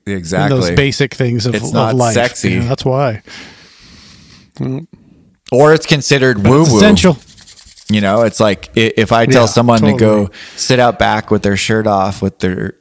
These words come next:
Speaker 2: with, uh, no shoes on and ground, it's like, suddenly that's, that's why I've, I've really enjoyed digging into Doctor Jack Kruse's work because, you know, being a, um, more, uh,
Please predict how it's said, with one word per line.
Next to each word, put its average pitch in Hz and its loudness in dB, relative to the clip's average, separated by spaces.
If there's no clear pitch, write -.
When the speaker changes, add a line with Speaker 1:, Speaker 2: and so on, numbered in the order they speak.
Speaker 2:
with, 90 -6
uh, 90 -4
no 95 -4
shoes 101 -4
on 87 -4
and 87 -6
ground, 92 -6
it's - -16
like, - -8
suddenly 92 -6
that's, 87 -10
that's 127 0
why 123 4
I've, 110 2
I've 104 2
really 113 4
enjoyed 101 2
digging 95 0
into 92 -2
Doctor 90 -4
Jack 87 -4
Kruse's 87 -8
work 87 -10
because, 85 -10
you 87 -8
know, 85 -10
being 92 -6
a, 80 -8
um, 95 -12
more, 92 -4
uh, 82 -4